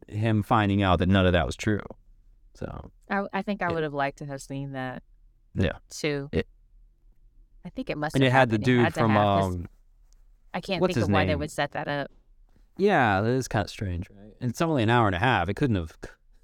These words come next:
Speaker 1: couldn't have hurt the film that much.
Speaker 2: Uh-uh.
Speaker 1: So,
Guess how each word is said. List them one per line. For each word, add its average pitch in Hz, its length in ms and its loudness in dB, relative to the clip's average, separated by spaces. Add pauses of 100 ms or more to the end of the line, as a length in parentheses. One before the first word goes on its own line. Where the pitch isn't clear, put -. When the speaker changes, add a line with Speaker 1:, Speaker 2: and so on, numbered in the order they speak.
Speaker 1:
couldn't 143 200 2
have 90 160 0
hurt 123 200 2
the - 80 -14
film 95 240 2
that 104 180 4
much. 78 320 -6 (220)
Speaker 2:
Uh-uh. 170 400 -8 (1600)
Speaker 1:
So, - 40 -2